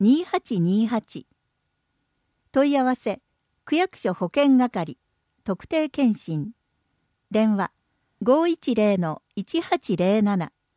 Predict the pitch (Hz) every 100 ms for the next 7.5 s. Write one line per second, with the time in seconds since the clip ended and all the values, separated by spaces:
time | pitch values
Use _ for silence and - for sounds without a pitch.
0 | _ - 294 - - 170 _ _ _ _
1 | _ - 233 302 311 302 247 202 202 180
2 | 160 - - 190 - 302 330 - 202 -
3 | 190 220 214 - - - _ _ _ _
4 | _ _ _ _ _ _ _ _ _ _
5 | _ _ _ _ _ 202 208 359 381 339
6 | 311 294 214 285 320 311 320 302 - 294
7 | 285 208 - 170 160